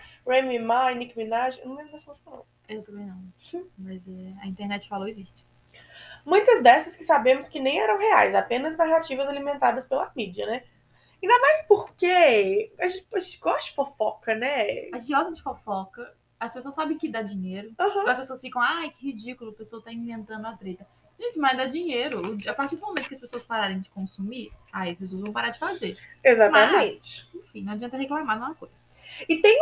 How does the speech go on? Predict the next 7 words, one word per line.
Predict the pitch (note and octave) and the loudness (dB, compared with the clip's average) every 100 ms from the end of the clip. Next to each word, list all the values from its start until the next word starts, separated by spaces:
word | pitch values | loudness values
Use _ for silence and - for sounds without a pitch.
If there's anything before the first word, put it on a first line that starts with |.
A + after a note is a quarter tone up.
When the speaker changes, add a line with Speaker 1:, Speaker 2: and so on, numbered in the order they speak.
| D#5+ | 8
Speaker 1:
uma | A#4 | 8
coisa | E4+ C#4+ C#4+ | 10 10 8
não | C#4+ A#4+ | 2 0
só | - C#4+ C#4 G#3+ - _ | 6 6 6 0 -18 _
de | A3+ A#3+ C4+ B3+ A#3 | -12 -8 -6 -4 -2
rivalidade | A3+ A#3 A3+ A3 G#3 G3+ G3+ G#3 A3+ - _ _ _ _ | 0 2 0 2 2 2 -2 -10 -12 -16 _ _ _ _
feminina | C4 A#3+ A#3+ A#3 A#3 | 2 2 0 0 -2